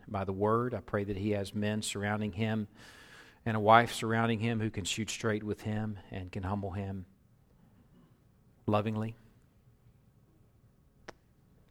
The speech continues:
Lord, I pray that you will guard us from ever being in a s-, having a spirit of competition with another church in this community, to include Family Fellowship, and pray for Family Sh-, Fellowship for the same.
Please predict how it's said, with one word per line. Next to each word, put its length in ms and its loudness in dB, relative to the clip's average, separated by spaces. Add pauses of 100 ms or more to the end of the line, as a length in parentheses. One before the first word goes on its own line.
Lord, 120 2
I 40 2
pray 240 2
that 200 -6
you 80 -2
will 60 -2
guard 300 2
us 100 0
from 180 -6
ever 160 -2
being 280 -2
in 100 -4
a 60 -6
s-, 160 -12 (100)
having 240 -6
a 40 -8
spirit 280 -2
of 80 -6
competition 680 -8
with 220 -6
another 240 -6
church 300 -6
in 60 -12
this 140 -8
community, 420 -8
to 120 -12
include 400 -6
Family 300 -8
Fellowship, 520 -10 (540)
and 80 -10
pray 160 4
for 140 -6
Family 320 0
Sh-, 140 -2 (180)
Fellowship 400 0
for 100 -6
the 60 -8
same. 420 -4